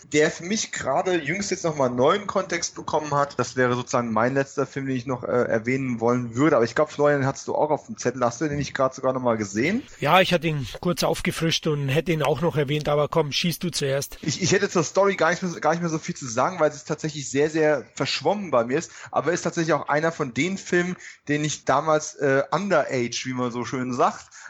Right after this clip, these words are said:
Speaker 1: äh, bei meinem Opa gesehen habe, weil er sich die V H S geholt hat. Der hat den, den Original Navarone-Film, also die Kanonen von Navarone, äh, auf Video gekauft und dann eben auch die, die Fortsetzung,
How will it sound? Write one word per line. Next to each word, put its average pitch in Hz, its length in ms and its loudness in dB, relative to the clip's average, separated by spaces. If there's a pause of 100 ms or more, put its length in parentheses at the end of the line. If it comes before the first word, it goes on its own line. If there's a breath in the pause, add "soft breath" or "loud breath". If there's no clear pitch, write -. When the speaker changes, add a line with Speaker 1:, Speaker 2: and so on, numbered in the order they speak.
Speaker 1:
äh, 139 260 6
bei 127 140 2
meinem 135 220 0
Opa 185 260 0
gesehen 151 340 -2
habe, 143 200 2
weil 135 140 4
er 139 100 4
sich 131 120 -14
die 151 80 -10
V 131 220 0
H 120 60 6
S 165 220 -4
geholt 165 180 0
hat. 156 240 0
Der 120 100 4
hat 127 120 -2
den, 139 220 -6
den 117 220 -2
Original 120 380 2
Navarone-Film, 165 720 0
also 127 160 -2
die - 80 -8
Kanonen 175 280 -2
von 180 140 -6
Navarone, 139 560 2 (260 loud breath)
äh, 127 160 4
auf 127 300 0
Video 139 240 -2
gekauft 127 480 2
und 127 240 -10
dann 120 160 2
eben 135 160 -2
auch 123 200 0
die, 117 260 -4 (300 loud breath)
die 113 120 -2
Fortsetzung, 185 720 0